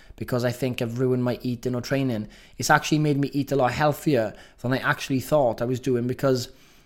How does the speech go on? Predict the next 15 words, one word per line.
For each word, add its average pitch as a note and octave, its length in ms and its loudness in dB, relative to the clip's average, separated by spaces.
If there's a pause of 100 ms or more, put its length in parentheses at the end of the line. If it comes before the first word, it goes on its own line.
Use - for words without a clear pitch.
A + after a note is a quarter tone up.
(100)
there's C#3 220 2
been C#3+ 220 2
no D3+ 200 4
binge B2 460 -2
and A#2+ 180 -6
the C3 60 2
weight C#3 320 2
off B2 160 -2
my C3+ 80 -2
shoulders B2+ 580 0
of A#2+ 140 -4
that B2+ 340 0 (220)
has B2 160 -4
been C3 240 2
magical. C#3 680 -2